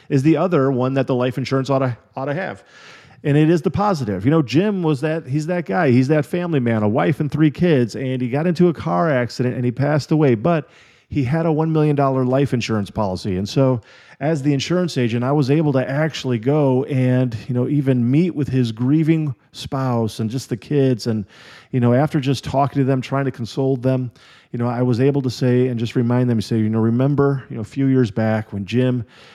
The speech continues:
got that life insurance policy, you know, I already went and I expedited it. I got it done. Uh, here's the check for one million dollars.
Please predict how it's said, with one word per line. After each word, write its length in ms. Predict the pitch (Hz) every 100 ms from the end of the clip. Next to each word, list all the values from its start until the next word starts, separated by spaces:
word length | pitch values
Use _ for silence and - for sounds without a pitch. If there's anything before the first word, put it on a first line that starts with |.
| -
got 220 | 135 131
that 160 | 131 120
life 280 | 123 127 113
insurance 380 | 110 110 107
policy, 560 | - 110 104 - 110 101 _ _ _ -
you 100 | 110
know, 120 | 117
I 200 | 117 120
already 340 | 123 135 135 131
went 340 | 117 127 131
and 140 | 117
I 80 | 113
expedited 720 | 113 139 - - 120 123 120
it. 80 | 123
I 120 | 110
got 220 | 95 113
it 140 | 127 117
done. 480 | 117 117 117 110 113
Uh, 160 | 117 104
here's 360 | - 135 117
the 100 | 117
check 400 | 110 - 120 110
for 160 | - 117
one 240 | 101 117
million 300 | 113 117 107
dollars. 520 | 104 101 104 104 98